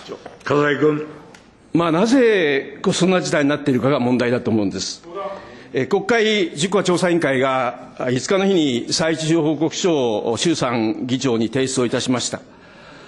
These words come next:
Speaker 2: その冒頭に、えー、こうあります。福島原子力発電所、お、事故は終わっていない。その上で、住民の被害状況についてもこう述べております。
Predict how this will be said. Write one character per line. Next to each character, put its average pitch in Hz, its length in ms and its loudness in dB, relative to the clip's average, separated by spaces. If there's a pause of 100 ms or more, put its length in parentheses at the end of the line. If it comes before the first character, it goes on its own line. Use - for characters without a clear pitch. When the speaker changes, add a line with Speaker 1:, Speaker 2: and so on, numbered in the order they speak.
(160)
Speaker 2:
そ 220 160 0
の 262 80 2
冒 269 160 0
頭 262 160 2
に、 196 560 -2 (160)
え 147 80 -2
ー、 - 20 0
こ 190 160 0
う - 40 0
あ 180 40 0
り 165 80 0
ま 143 140 0
す。 - 180 -14 (840)
福 - 200 -2
島 175 600 0
原 202 160 2
子 220 140 -4
力 208 220 0
発 185 280 -2
電 185 100 2
所、 175 360 -2 (300)
お、 127 240 0
事 123 200 -2
故 160 120 0
は 107 220 -2
終 214 220 0
わ - 80 -14
っ - 40 -16
て 247 100 0
い 196 100 2
な 180 100 0
い。 131 100 -4 (1000)
そ - 160 0
の 294 80 2
上 311 80 2
で、 170 580 -4 (160)
住 214 200 -2
民 254 120 0
の 247 80 2
被 214 80 0
害 240 160 0
状 247 120 -2
況 190 120 -2
に 160 100 2
つ 165 120 -4
い 165 60 -4
て 151 100 0
も 135 360 -2
こ 214 120 0
う - 20 2
述 247 120 0
べ 208 40 0
て 165 80 -4
お 127 60 0
り 107 80 -2
ま 101 80 -4
す。 - 180 -16